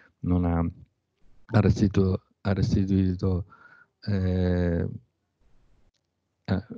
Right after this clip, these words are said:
mm, ah, ah, il, il ret di Ulisse non puntava al main e quindi non ha ridato, eh, il, a-, ehm, al, al main, ma ha puntato una zona di memoria casuale e, e ha dato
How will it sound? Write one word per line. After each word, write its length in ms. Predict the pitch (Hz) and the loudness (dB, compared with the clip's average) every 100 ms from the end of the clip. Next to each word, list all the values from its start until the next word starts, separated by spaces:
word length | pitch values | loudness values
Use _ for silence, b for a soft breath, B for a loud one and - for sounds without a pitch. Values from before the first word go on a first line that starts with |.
| - 214 202 | -16 -16 -2
mm, 340 | 95 110 113 110 | -2 2 0 2
ah, 200 | 104 101 | 2 2
ah, 100 | 101 | 2
il, 280 | 104 101 101 | 4 6 6
il 240 | 98 98 98 | 6 4 4
ret 380 | 107 120 120 | 6 6 4
di 140 | 98 120 | 4 6
Ulisse 600 | 110 104 - 117 110 101 | 6 4 2 2 2 2
non 200 | 95 92 | -2 -2
puntava 460 | 95 104 101 92 92 | -2 -2 0 2 2
al 80 | 92 | 0
main 360 | 87 85 87 | 0 -2 -2
e 180 | 110 123 | -2 -4
quindi 420 | - 95 92 90 | -4 -2 0 -2
non 220 | 95 98 | 0 0
ha 60 | 98 | 0
ridato, 580 | 92 101 92 90 90 b b b b b | 0 0 0 0 -2 b b b b b
eh, 420 | - 92 87 85 - | -12 -8 -8 -10 -10
il, 280 | 87 87 87 | -10 -10 -8
a-, 720 | 87 82 85 90 - 90 92 | -8 -10 -8 -8 -6 -4 -2
ehm, 320 | 90 87 95 - | -4 -6 -8 -10
al, 240 | 101 92 92 | -4 -2 0
al 140 | 92 | 2
main, 340 | 92 92 98 | 4 4 6
ma 640 | 113 90 90 87 85 85 85 | 4 2 0 0 0 0 0
ha 100 | - | -2
puntato 420 | 107 98 98 90 | -4 0 2 2
una 140 | 92 | 0
zona 200 | 90 95 | 2 2
di 80 | 87 | 2
memoria 340 | 90 90 85 82 | 2 2 2 2
casuale 600 | 95 - 104 82 87 90 | 0 2 2 2 0 -2
e, 280 | 87 87 101 | -2 -4 -6
e 100 | 90 | -6
ha 80 | 87 | -4
dato 360 | 90 92 90 | -2 -2 -4